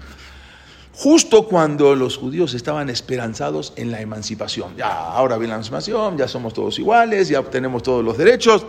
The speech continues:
ahí tenemos, ya tenemos la, la igualdad de derechos, y en ese momento el pueblo judío intentaba dejar atrás la Torá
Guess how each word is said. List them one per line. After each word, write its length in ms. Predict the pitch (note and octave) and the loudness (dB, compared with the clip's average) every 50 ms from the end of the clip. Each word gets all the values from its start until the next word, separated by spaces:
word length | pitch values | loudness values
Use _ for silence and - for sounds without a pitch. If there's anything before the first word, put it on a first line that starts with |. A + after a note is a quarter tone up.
| - G#2+ - - - - - - - - - - - - - - - - - - - - | -12 -14 -14 -16 -18 -18 -20 -20 -18 -18 -18 -20 -20 -20 -20 -20 -20 -20 -20 -8 0 2
ahí 140 | E3+ F#3 | 4 4
tenemos, 360 | F3 E3+ D3 D3 D3+ C3+ B2+ A#2 | 4 2 0 -2 -2 -2 0 4
ya 160 | D#3 D#3+ - | 4 4 4
tenemos 340 | D#3 D3+ D#3+ D#3+ D3+ C#3 C3 | 4 0 2 2 0 2 4
la, 260 | C3 B2 B2 A#2+ A#2 | 6 6 6 4 4
la 120 | A#2 B2+ C3 | 4 4 4
igualdad 560 | C3 B2 A#2+ B2 B2 B2 B2 C3 F3+ G3 F3 | 4 4 2 2 2 2 4 4 4 4 4
de 100 | D3+ C3+ | 2 0
derechos, 580 | B2+ C#3+ F3 A#3 A#3+ - - A3+ A3+ G#3+ G3 - - - - - - - - - _ _ - | 2 4 4 4 4 4 6 6 6 6 4 0 -10 -18 -20 -20 -20 -20 -20 -20 _ _ -4
y 100 | - F3+ | 0 0
en 80 | G3+ A#3 | 2 2
ese 180 | C#4 - B3 | 2 2 2
momento 600 | A#3 A#3+ A#3+ C4 B3 - B3 A#3 A#3 G#3+ - - - - - - - | 2 2 2 2 2 4 6 6 6 4 2 -2 -12 -20 -20 -16 -6
el 140 | - E3 F3 | -2 -2 0
pueblo 240 | D3 A#3+ B3 A#3 G#3+ | 2 2 2 2 2
judío 320 | - F#3+ F#3+ G#3 G#3+ G#3+ | 2 0 0 2 4 4
intentaba 640 | G3+ F#3+ F3 D#3+ E3+ D#3+ D3+ C#3 E3+ F#3+ G3 F#3 E3 | 4 2 0 0 0 0 0 0 -2 -2 0 0 -2
dejar 240 | D3 C3+ - E3 D#3+ | -2 -4 -4 -4 -6
atrás 280 | C#3 - - E3 D#3+ | -6 -6 -6 -6 -4
la 140 | D3 C3 A#2+ | -4 -4 -4
Torá 420 | - A#2+ A#2+ D3+ F#3+ G3+ - - | -2 -2 -2 -2 -2 -4 -6 -14